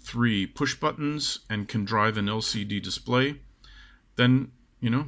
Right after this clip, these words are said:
we've got our product. Then we just have to optimize the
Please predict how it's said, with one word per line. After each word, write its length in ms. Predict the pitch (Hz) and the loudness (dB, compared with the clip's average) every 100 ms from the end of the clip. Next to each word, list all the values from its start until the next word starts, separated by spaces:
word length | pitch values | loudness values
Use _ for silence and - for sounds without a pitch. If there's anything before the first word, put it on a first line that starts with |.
| 120 | -4
we've 180 | 117 | -4
got 200 | - 123 | 0 2
our 100 | 120 | 2
product. 560 | - 147 143 82 - - - | 0 2 2 2 -8 -20 -4
Then 140 | 113 | 0
we 100 | 117 | 2
just 160 | 113 127 | 0 -2
have 140 | 120 | -4
to 120 | 110 | -4
optimize 680 | - 113 - 120 110 107 - | -2 -4 -2 0 2 0 -2
the 140 | - | -6